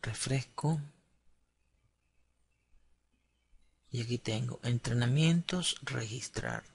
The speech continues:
¿Mm? Se ve mejor así, ¿cierto? Entonces, registrar entrenamientos, pero estoy en este momento en registrar del menú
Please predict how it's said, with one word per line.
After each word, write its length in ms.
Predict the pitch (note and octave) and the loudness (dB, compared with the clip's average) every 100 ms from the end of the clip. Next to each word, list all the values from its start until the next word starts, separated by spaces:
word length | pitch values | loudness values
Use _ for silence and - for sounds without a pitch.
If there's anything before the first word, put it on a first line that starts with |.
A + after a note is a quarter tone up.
| - _ _ _ _ _ _ _ _ | -20 _ _ _ _ _ _ _ _
¿Mm? 180 | C#3 F#3 A#3 _ _ _ _ _ _ _ _ _ _ | 0 0 -2 _ _ _ _ _ _ _ _ _ _
Se 200 | - A#2+ | -2 0
ve 80 | A#2 | 2
mejor 400 | A#2+ A#2+ A#2 A#2 | 2 4 2 0
así, 400 | - - - - _ | -2 -4 -10 -20 _
¿cierto? 560 | - C3+ C#3 - C3+ C3 _ _ - - _ _ _ _ _ - | 0 2 0 0 -4 -6 _ _ -20 -20 _ _ _ _ _ -4
Entonces, 720 | A#2+ A#2 A2+ - A2 - - - _ - _ _ _ _ - | 0 2 2 0 -2 -4 -4 -10 _ -20 _ _ _ _ -4
registrar 500 | A#2+ A#2 A2+ - E3 | 0 0 0 4 4
entrenamientos, 640 | E3 C3 B2 A#2 A2+ A2 - | 4 2 4 2 0 -4 -2
pero 180 | A#2+ | 0
estoy 380 | A#2+ - B2+ B2+ | 0 2 4 4
en 60 | B2 | 2
este 200 | A#2+ C#3 | 0 0
momento 500 | C#3+ C3+ B2+ - - | 2 2 2 0 -2
en 360 | - B2 C#3 F3 - - _ _ _ | 0 2 2 0 -6 -20 _ _ _
registrar 640 | - C#3+ E3 - C#3+ C3+ - - _ - - _ - - | 0 4 4 2 4 4 2 -12 _ -20 -20 _ -12 0
del 240 | C3+ D3+ | 4 4
menú 520 | D3 B2+ A#2+ C3+ D#3+ | 6 4 4 0 -4